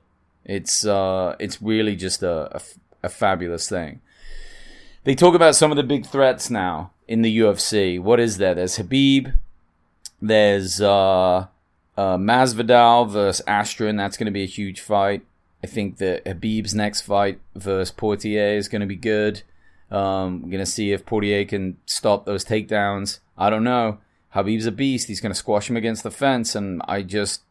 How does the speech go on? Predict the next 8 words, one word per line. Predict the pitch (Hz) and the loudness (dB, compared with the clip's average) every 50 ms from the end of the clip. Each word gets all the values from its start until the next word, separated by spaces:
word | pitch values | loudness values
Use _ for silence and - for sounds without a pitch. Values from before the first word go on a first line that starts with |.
| _ - | _ -8
I | 98 101 | -6 -6
just | 87 98 95 - | -4 -6 -8 -8
can't | - - 113 110 107 | -6 -4 -4 -2 -2
imagine | 101 113 123 131 135 123 113 110 107 | 0 0 2 2 2 0 0 -2 -2
it. | 101 101 107 - _ _ _ _ _ _ _ _ _ _ _ - | -2 -4 -6 -10 _ _ _ _ _ _ _ _ _ _ _ -6
Um, | 101 101 101 101 101 98 98 98 98 95 - _ _ _ | -2 0 0 0 0 0 -2 -4 -6 -8 -12 _ _ _
and | - 110 110 113 | -2 0 2 4
then | 127 139 147 147 147 147 147 127 - | 4 4 4 4 2 0 -2 -4 -8